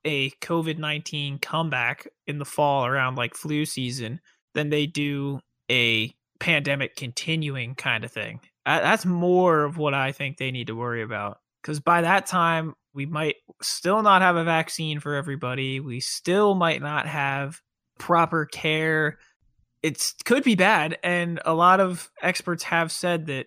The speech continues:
you know, around flu season this coming year, it could come back. So I think that's more of, if I'm Roger Goodell, I'm worrying more about that than I am starting the season. I'm worried about it interrupting my season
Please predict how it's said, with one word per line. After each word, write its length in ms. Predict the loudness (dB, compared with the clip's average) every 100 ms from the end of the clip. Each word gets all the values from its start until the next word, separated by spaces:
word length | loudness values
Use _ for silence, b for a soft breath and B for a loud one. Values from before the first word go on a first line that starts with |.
| -10
you 100 | -10
know, 100 | -6
around 300 | -4 -2 -4
flu 240 | -2 -4
season 520 | -2 -4 -4 -6 -8 -12 _ _ -14
this 260 | -6 -4 -2
coming 380 | 0 0 0
year, 440 | 2 4 4 2 -4 -8
it 200 | -8 -4
could 240 | -4 -4
come 220 | -4 -2
back. 380 | 2 2 0 -8
So 400 | -2 4 4 4 B B B _ _ _ _ _ 0
I 120 | 4 4
think 160 | 2
that's 260 | 0 -2 -2
more 240 | -2 -2
of, 160 | -4 -8 -14
if 160 | -6
I'm 420 | -4 -2 -4 -8 -14 _ _ -4
Roger 300 | -4 -4 -6
Goodell, 420 | -2 -2 -4 -6
I'm 180 | -8 -6
worrying 300 | -4 -2 -4
more 200 | -4 -4
about 260 | -2 -4 0
that 260 | 0 0 -2 _ _ _ -8
than 200 | -6 -4
I 100 | -4
am 460 | -4 -4 -6 -10 _ _ _ _
starting 480 | -10 -2 0 0 -4
the 60 | -8
season. 420 | -6 -6 -6 -14 _
I'm 100 | -2
worried 220 | 2 2 2
about 260 | 0 0
it 140 | -4 -4
interrupting 680 | -2 -2 0 0 -2 -6 -4
my 160 | -4
season 560 | -4 -6 -6 -8 -10